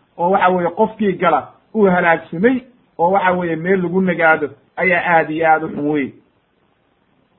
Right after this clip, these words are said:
Halkaa marka waxay nooga caddaatay naartii lagu ridayna Ibraahiim calayhi salaam inay waxba ka dhimin, oo waxa weeye makhluuq Ilaahay ay ahayd, oo Ilaahay waxa weeye makhluuqiisa haddii uu doono, wuxuu leeyahay, "Hadda isnabadgeliya,"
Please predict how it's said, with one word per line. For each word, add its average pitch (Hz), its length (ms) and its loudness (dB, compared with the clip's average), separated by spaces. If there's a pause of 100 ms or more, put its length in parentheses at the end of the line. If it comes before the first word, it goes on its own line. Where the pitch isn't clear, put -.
(800)
Halkaa 220 360 4
marka 214 220 0
waxay 185 240 2
nooga 180 200 2
caddaatay 190 600 0 (340)
naartii 214 600 2
lagu 196 260 2
ridayna 202 340 4
Ibraahiim 180 540 2
calayhi 175 420 -2
salaam 170 360 0 (300)
inay 214 240 4
waxba 180 320 0
ka 214 240 -6
dhimin, 175 400 -6 (260)
oo 180 140 0
waxa 202 220 2
weeye 185 200 0
makhluuq 214 420 -2
Ilaahay 190 320 2
ay 165 180 0
ahayd, 165 340 -2 (320)
oo 185 120 -4
Ilaahay 202 380 4
waxa 190 220 2
weeye 185 240 0
makhluuqiisa 170 920 -4 (400)
haddii 165 280 0
uu 240 220 0
doono, 170 460 0 (200)
wuxuu 214 220 0
leeyahay, 226 340 6
"Hadda 202 100 -4
isnabadgeliya," 202 760 0